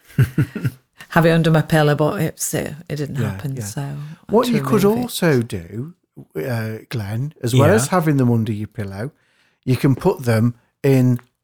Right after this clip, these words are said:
Speaker 2: under the mattress in all four corners of the bed.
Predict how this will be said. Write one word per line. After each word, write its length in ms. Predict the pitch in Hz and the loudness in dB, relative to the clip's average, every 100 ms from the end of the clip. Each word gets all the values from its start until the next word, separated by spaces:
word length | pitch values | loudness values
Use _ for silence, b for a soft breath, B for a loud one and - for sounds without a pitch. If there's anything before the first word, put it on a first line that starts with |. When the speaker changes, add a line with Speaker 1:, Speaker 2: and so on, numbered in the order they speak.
| - | 0
Speaker 2:
under 240 | 160 170 156 | 4 4 4
the 100 | 143 | 4
mattress 480 | 151 156 143 120 | 2 2 0 2
in 100 | 127 | 2
all 180 | 127 131 | 4 2
four 280 | 120 139 127 | 2 2 2
corners 420 | - 143 127 117 | 2 2 4 2
of 120 | 120 | 0
the 80 | 113 | -2
bed. 320 | 120 123 104 | 0 2 0